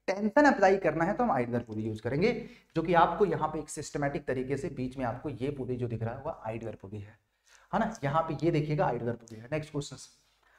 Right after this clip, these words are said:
which of the following bearing is used for heavy load? आपको बताना है बेटा, कौन सी bearing heavy load के लिए यूज़ की जाएगी? Quick, हैवी लोड के लिए कौन सी बेयरिंग?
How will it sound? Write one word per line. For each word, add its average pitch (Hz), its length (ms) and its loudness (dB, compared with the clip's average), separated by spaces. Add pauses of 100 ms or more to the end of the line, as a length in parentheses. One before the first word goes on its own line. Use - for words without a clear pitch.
(220)
which 175 160 4
of 247 120 6
the 277 140 8
following 233 400 6
bearing 175 300 4
is 233 160 -2
used 196 220 -4
for 107 160 4 (140)
heavy 165 300 0
load? - 260 0 (960)
आपको 147 300 4
बताना 143 300 2
है 165 120 2
बेटा, 147 160 2 (180)
कौन 160 220 4
सी 196 180 -2
bearing 131 360 -2 (480)
heavy 175 340 4
load 180 240 6
के 151 80 0
लिए 180 100 2
यूज़ 127 220 -2
की 120 80 -6
जाएगी? 104 280 -6 (320)
Quick, - 340 -6 (2250)
हैवी 208 240 6
लोड 233 240 8
के 226 60 0
लिए 220 100 8
कौन 185 200 6
सी 175 100 4
बेयरिंग? 120 300 2